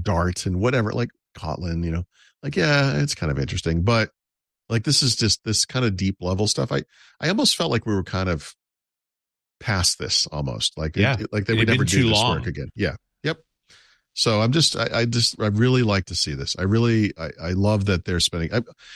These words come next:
Speaker 1: obviously, uh, Windows, Windows Server, Azure, there's some shared infrastructure there and some lower level stuff. And I'm sure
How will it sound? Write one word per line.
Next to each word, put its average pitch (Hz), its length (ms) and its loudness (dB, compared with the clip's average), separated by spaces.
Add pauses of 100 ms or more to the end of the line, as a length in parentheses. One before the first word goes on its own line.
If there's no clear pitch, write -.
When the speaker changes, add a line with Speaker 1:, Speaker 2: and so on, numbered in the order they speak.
(120)
Speaker 1:
obviously, 120 600 4
uh, 95 180 -2
Windows, 98 720 2
Windows 90 300 0
Server, 82 500 -2
Azure, 82 340 0
there's 80 240 0
some 78 160 2
shared 85 560 2
infrastructure 80 720 -2
there 71 380 -2
and 73 180 -4
some 73 320 0
lower 73 240 0
level 67 240 -2
stuff. 64 240 -4
And 76 80 -4
I'm 80 100 0
sure 87 420 -2